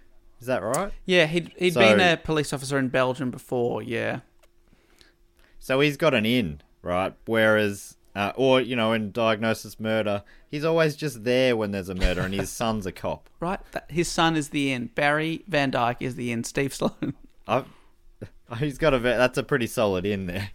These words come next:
Speaker 1: Why is your dad the <laughs> old doctor coming along? I don't know. He's my dad.
Speaker 2: <laughs> I can't say
Speaker 1: Just wanted
Speaker 2: no.
Speaker 1: to bring him. Can't say no.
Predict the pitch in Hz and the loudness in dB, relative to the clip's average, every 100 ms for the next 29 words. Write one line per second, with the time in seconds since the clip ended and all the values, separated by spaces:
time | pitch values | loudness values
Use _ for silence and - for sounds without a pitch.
0 | - - - 170 247 247 214 143 120 165 | -16 -16 0 2 2 2 -4 0 2 2
1 | 127 120 117 165 123 101 175 - 170 156 | 0 0 2 2 0 0 -2 0 -2 2
2 | 131 110 92 92 - - - - - _ | 2 4 4 2 -6 -20 -20 -20 -20 _
3 | - - 175 262 302 147 104 156 180 240 | -12 0 2 4 6 4 2 -2 2 4
4 | 262 - 156 156 - - - 180 202 226 | 4 2 0 -2 -6 -14 -6 0 4 4
5 | 262 269 180 196 196 - 202 185 226 196 | 4 2 6 8 8 8 6 4 2 0
6 | 92 - - - - - - - - - | -2 -8 -14 -12 -12 -12 -18 -20 -20 -6
7 | 143 135 131 110 87 | -4 -2 -2 0 -2